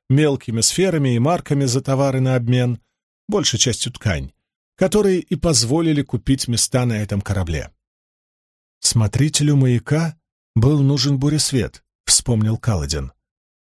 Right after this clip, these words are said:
«Он его держит в каком-то шаре». Капитан Ика хмыкнул.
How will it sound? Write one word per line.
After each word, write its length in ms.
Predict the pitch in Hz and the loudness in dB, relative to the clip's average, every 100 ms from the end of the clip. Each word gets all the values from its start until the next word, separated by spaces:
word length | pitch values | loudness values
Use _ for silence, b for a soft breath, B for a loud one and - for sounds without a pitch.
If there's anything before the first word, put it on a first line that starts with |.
| _ | _
«Он 160 | - 127 | 2 4
его 220 | 120 131 | 4 2
держит 460 | 120 139 160 143 131 | 2 0 0 -2 -6
в 100 | - | -6
каком-то 400 | 135 147 139 151 | -4 -2 -2 0
шаре». 500 | - 120 73 67 - _ _ _ _ _ _ _ _ _ _ - | 0 0 -2 -6 -12 _ _ _ _ _ _ _ _ _ _ -2
Капитан 420 | 135 170 214 190 | -2 2 2 0
Ика 340 | - 165 151 | 0 0 0
хмыкнул. 760 | - 117 107 - 80 69 58 | -2 0 -2 -2 -8 -8 -10